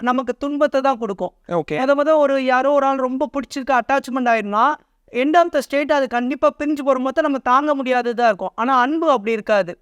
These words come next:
Speaker 2: ம்.
Speaker 1: அது கொடுக்கும் போதே சந்தோஷம், எடுக்கும் போதே சந்தோஷமா இருக்கிற மாதிரி இருக்குது தான் அன்புங்கிற ஒரு விஷயம்.
Speaker 2: ஓகே. இப்போ இந்த பாசம் அன்புல வந்து இந்த லங்கு சம்பந்தப்பட்டதுல எது வருது, பாசமா அன்பா?
Speaker 1: இல்ல, இது பாசம் தான் வர ஆரம்பிக்கும்.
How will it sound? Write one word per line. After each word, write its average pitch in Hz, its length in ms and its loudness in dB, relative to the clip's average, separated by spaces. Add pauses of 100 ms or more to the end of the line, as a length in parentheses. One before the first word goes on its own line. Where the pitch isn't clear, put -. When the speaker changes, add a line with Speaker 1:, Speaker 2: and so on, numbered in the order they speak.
(120)
Speaker 2:
ம். 165 240 -8
Speaker 1:
அது 233 240 2
கொடுக்கும் 339 300 -4
போதே 330 240 0
சந்தோஷம், 302 680 2
எடுக்கும் 302 380 0
போதே 285 240 0
சந்தோஷமா 233 560 -2
இருக்கிற 196 260 0
மாதிரி 190 260 -2
இருக்குது 185 200 -8
தான் 220 300 2
அன்புங்கிற 196 280 -4
ஒரு 170 180 -2
விஷயம். 147 460 -4
Speaker 2:
ஓகே. 165 100 0
இப்போ 185 320 0
இந்த 180 200 0
பாசம் 220 440 2
அன்புல 196 360 0
வந்து 175 240 -2
இந்த 175 180 0
லங்கு 202 380 0
சம்பந்தப்பட்டதுல 175 580 -2
எது 170 300 0
வருது, 147 160 -2
பாசமா 185 400 0
அன்பா? 147 220 -2
Speaker 1:
இல்ல, 269 240 2
இது 269 200 -4
பாசம் 254 520 0
தான் 240 160 2
வர 208 160 2
ஆரம்பிக்கும். 180 360 -6